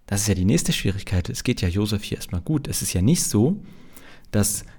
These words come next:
quasi schon die große Bedrängnis oder so eingesetzt hat. Das ist, denke ich, also ja,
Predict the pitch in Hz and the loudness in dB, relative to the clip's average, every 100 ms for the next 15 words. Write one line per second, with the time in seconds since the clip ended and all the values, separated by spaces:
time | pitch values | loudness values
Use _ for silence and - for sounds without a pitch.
0 | - - 104 104 104 101 95 - - - | -18 -4 0 2 2 0 -2 -8 -20 -16
1 | - - 98 95 - 107 107 95 - - | -6 0 0 0 -2 -2 -2 -4 -6 -2
2 | 110 104 - 92 95 107 98 92 - 131 | 2 2 0 -2 -2 -2 -4 -4 0 2
3 | 123 - 71 - - - - - _ - | 2 0 -4 -6 -6 -12 -16 -20 _ -20
4 | - - - _ - 90 120 - - - | -20 -20 -20 _ -10 -6 -4 -4 -8 -20
5 | - _ _ _ _ _ - 113 127 117 | -20 _ _ _ _ _ 2 2 2 -4
6 | - - 101 92 101 135 190 | -12 -6 -2 2 2 2 0